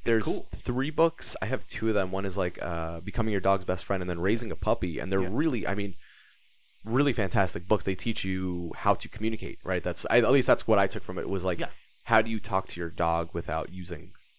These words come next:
Speaker 1: language, you know, just using
Speaker 2: Absolutely.
Speaker 1: emotion and leash and this and, yeah, and it was just some, I feel like some of the stuff in there is a little outdated,
Speaker 2: Little bit.
Speaker 1: um,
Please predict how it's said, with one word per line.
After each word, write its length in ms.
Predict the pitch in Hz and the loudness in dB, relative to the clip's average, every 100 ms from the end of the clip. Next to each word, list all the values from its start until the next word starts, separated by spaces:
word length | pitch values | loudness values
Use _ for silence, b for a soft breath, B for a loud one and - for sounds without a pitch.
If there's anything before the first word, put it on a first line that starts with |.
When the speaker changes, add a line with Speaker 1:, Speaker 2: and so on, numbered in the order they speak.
| _ - | _ -2
Speaker 1:
language, 460 | 107 104 65 - | 0 0 -2 -4
you 80 | 87 | -6
know, 160 | 85 87 | -4 -6
just 160 | 87 | -4
using 300 | 95 95 90 | -4 -2 0
Speaker 2:
Absolutely. 400 | 87 78 71 - - - _ _ _ _ _ - | 0 -2 -2 -4 -6 -12 _ _ _ _ _ -4
Speaker 1:
emotion 640 | 107 110 98 98 90 90 | 2 4 4 2 0 -2
and 580 | - 82 80 76 80 85 - | -6 -6 -4 -6 -10 -14 -8
leash 540 | 95 117 110 - - - | -2 0 0 0 -4 -6
and 260 | 64 78 95 | -6 -4 2
this 340 | 107 92 - | 2 2 -2
and, 340 | - 76 76 76 | -8 -8 -8 0
yeah, 200 | 107 104 | 6 6
and 80 | 98 | 4
it 20 | |
was 100 | 92 | 0
just 240 | 104 - - - b b b | -2 -2 -10 -16 b b b
some, 260 | - 160 - | 4 4 4
I 100 | 113 | 0
feel 180 | - 127 | 2 0
like 80 | - | 2
some 120 | 110 | 0
of 40 | |
the 60 | 101 | 2
stuff 200 | 113 104 | 2 2
in 60 | |
there 100 | 95 | 0
is 60 | 98 | 0
a 60 | 98 | 0
little 300 | 107 123 - | 0 0 2
outdated, 680 | 110 120 107 110 104 101 95 | 2 2 2 4 4 2 0
Speaker 2:
Little 120 | - | 0
bit. 80 | 90 | 0
Speaker 1:
um, 680 | 87 87 90 90 90 90 | 2 2 2 0 -4 -10